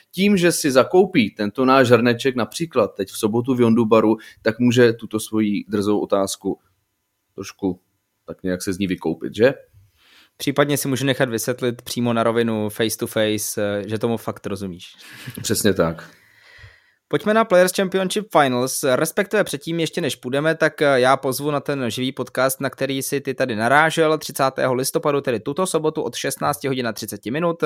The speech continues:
Speaker 2: nejenom my dva, ale také Radek Šulc a hlavně Karel Sedláček, nyní už s jistotou muž kvalifikovaný na světový šampionát, eh, dva tisíce dvacet pět. No a teď už pojďme do Minehead, protože tam se udály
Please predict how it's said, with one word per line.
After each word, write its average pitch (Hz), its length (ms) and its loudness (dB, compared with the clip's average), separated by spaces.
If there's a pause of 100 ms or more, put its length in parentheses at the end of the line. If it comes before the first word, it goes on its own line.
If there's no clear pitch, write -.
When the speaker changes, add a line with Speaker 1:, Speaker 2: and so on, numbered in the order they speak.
Speaker 2:
nejenom 160 540 0
my 113 80 -2
dva, 139 180 2
ale 139 200 -2
také 135 300 0
Radek 123 240 -2
Šulc 175 400 -4
a 151 80 2
hlavně 151 480 0 (120)
Karel 160 340 4
Sedláček, 127 640 2 (340)
nyní 180 320 -2
už 180 280 0
s 160 220 0
jistotou 180 680 0
muž 147 240 -6
kvalifikovaný 175 1040 0
na 131 100 -2
světový 135 400 -6
šampionát, 151 600 0
eh, 131 40 2 (300)
dva 110 140 -6
tisíce 151 400 -6
dvacet 120 320 -4
pět. - 200 -2 (520)
No - 20 -2
a 143 40 -2
teď 165 140 0
už 226 100 -2
pojďme 202 280 0
do 151 100 4
Minehead, 117 380 0
protože 127 380 -4
tam 127 220 0
se 156 300 4 (100)
udály 131 600 2